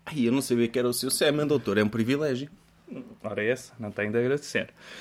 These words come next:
Speaker 2: E, e mesmo a própria masturbação, neste momento, estou extremamente eficiente a masturbar-me. Eu, neste momento, bastam-me cinco ou seis massagens vigorosas e aquilo asperge.
Speaker 1: Ui, o, o doutor é, é uma máquina sexual, então.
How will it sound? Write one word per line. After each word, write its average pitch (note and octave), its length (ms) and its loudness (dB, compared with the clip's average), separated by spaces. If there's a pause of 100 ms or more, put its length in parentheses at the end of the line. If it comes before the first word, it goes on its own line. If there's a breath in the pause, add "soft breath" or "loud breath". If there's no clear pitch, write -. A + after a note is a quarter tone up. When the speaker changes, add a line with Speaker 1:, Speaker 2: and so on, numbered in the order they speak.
(280 loud breath)
Speaker 2:
E, A3 340 2
e F#3 40 6
mesmo A#3+ 320 6
a - 20 6
própria C3+ 340 2
masturbação, D3 580 -2
neste E3+ 440 2
momento, E3 560 -2
estou G#3 260 -2
extremamente D#3+ 680 -4
eficiente C#3+ 480 -4
a D#3 40 -2
masturbar-me. D3 600 -2
Eu, G#2 60 -4
neste A2+ 240 -6
momento, D3 240 -2
bastam-me E3 340 0
cinco G3+ 400 2
ou D3+ 60 -8
seis C#3+ 300 2
massagens C3+ 920 2
vigorosas C3+ 920 4 (240)
e D3+ 160 0
aquilo F3 500 0
asperge. - 560 0 (300)
Speaker 1:
Ui, F#2 240 -2
o, G2+ 160 -4
o - 20 -6
doutor A2 420 0
é, - 280 0
é C#3 40 0
uma C#3+ 140 2
máquina D3 460 2
sexual, D3+ 640 -2
então. F3 300 -2